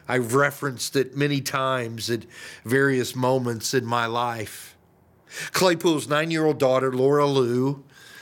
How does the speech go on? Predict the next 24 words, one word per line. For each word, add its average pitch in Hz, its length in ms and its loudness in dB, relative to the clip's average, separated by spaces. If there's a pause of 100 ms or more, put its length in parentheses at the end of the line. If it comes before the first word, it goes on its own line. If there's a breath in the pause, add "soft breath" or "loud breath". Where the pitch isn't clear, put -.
(240 loud breath)
whom 147 320 2
had 135 360 -2
become 160 640 -2
the 123 100 0
princess 170 960 -4 (320 loud breath)
and 135 160 -2
the 143 60 0
queen 131 580 -2
of 110 120 -4
that 120 200 0
church. 117 560 -2 (100)
Everybody 160 720 2
loved 127 520 2 (360 loud breath)
bright, 131 520 0
cheery 127 600 0
Laura 123 340 2
Lou. 104 440 -2 (320 loud breath)
Laura 143 300 4
Lou 123 300 2
had, 117 360 -6
had 120 300 -4
died 127 440 0
from 123 220 -4
leukemia. 117 840 -2